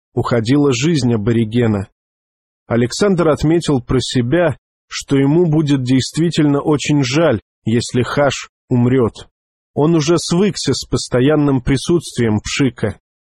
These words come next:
Простота и непосредственность неиспорченного цивилизацией существа вызывала некоторую симпатию. Бер попытался сосредоточиться,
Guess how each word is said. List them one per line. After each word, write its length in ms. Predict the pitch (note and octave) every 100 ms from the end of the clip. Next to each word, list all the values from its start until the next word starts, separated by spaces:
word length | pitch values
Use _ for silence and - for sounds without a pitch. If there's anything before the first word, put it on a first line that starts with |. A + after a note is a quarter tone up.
| _ _
Простота 520 | - A#2 - B2 F#3
и 80 | F3+
непосредственность 1080 | D#3+ B2+ B2 - D#3 F3 - C#3+ C3+ - - _ -
неиспорченного 960 | A#2+ B2 - - E3+ D#3+ - C#3+ C3 B2+
цивилизацией 880 | - A#2+ B2 A#2+ D3 D3 - B2 G#2+
существа 840 | - - - - - D3+ F3+ D3 _ _ _
вызывала 640 | A2 A#2 A2+ C3 E3 E3+ D#3
некоторую 500 | E3 D3+ D3+ D3+ D3
симпатию. 840 | - D#3 C#3 F3+ E3 - A2 F#2+ - _ _ _ _ _ _ _
Бер 360 | A#2 B2 G3 G3
попытался 640 | F3 C#3 C3 D#3+ E3 - C3+
сосредоточиться, 1120 | B2 - B2 A2+ A#2+ F#3 F#3 D#3 - E3+